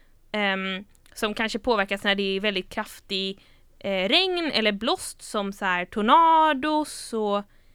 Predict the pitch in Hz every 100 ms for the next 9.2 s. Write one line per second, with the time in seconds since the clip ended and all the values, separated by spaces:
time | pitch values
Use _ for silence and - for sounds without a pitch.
0 | _ - - - - - - - - -
1 | 311 359 330 302 269 262 285 311 285 233
2 | 226 - 190 185 185 185 - - - 233
3 | 285 285 277 254 - 226 220 214 208 -
4 | 190 208 - - 214 208 185 202 214 226
5 | 220 - - - 185 190 185 - 180 196
6 | 175 170 170 - - 185 180 - 294 349
7 | 349 277 202 - 190 214 269 277 269 302
8 | 226 220 196 196 196 165 - 254 240 196
9 | 269 269